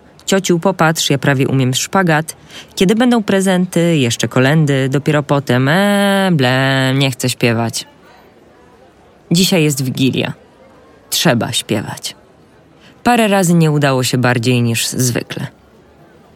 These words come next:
Jak w pierwszą Wigilię po jej rozwodzie. To był w ogóle pierwszy rozwód w rodzinie,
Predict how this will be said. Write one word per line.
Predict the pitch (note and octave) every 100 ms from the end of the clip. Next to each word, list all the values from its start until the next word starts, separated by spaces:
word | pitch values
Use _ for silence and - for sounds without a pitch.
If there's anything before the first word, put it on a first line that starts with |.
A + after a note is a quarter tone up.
| -
Jak | D#3 -
w | -
pierwszą | F3 D#3+ - B2+ C3
Wigilię | C3 C3 D#3 D#3 D#3+
po | D#3+ D3+
jej | C#3+
rozwodzie. | C3+ A#2+ A#2 A2+ G#2+ G#2+ A#2 _ _ - - - - - - -
To | E3
był | D3+ C3+
w | C#3+
ogóle | C#3 C#3
pierwszy | B2+ - B2+ - - B2
rozwód | A#2+ A2+ B2+ B2+
w | A#2+
rodzinie, | C#3+ C#3+ B2+ A#2 -